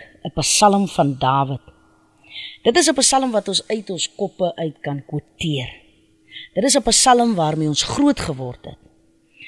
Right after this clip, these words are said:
'n Psalm het soveel betekenis en wanneer 'n mens dit opbreek en vers vir vers lees, is daar 'n klomp boodskappe wat in elke vers opgesluit lê.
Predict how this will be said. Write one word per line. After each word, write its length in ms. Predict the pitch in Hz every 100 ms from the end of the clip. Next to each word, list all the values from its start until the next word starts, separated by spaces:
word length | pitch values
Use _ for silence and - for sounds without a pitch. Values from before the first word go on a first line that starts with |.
| - _
'n 40 | 185
Psalm 440 | 202 - 254 277
het 140 | 208 -
soveel 460 | - 320 320 311
betekenis 800 | 233 - - 247 - 180 160 135
en 120 | 156
wanneer 340 | 147 165 185 175
'n 80 |
mens 300 | 160 185 214
dit 140 | 185 170 -
opbreek 540 | 269 190 160 147 131 _ - - - -
en 140 | 180 -
vers 260 | 262 254 -
vir 120 | 208 -
vers 280 | 208 190 160
lees, 420 | 151 160 175 - - - _ _ _ _ _ 190
is 80 |
daar 200 | 165 185
'n 120 | 180 - _
klomp 480 | 294 285 285 196 147
boodskappe 720 | 190 - - 156 - 143 123 _ _ _ _ _
wat 380 | 165 147 165 -
in 120 | 175
elke 340 | - 190 175 175
vers 440 | - 160 143 - -
opgesluit 720 | 180 - 156 - 147 131 -
lê. 300 | 131 123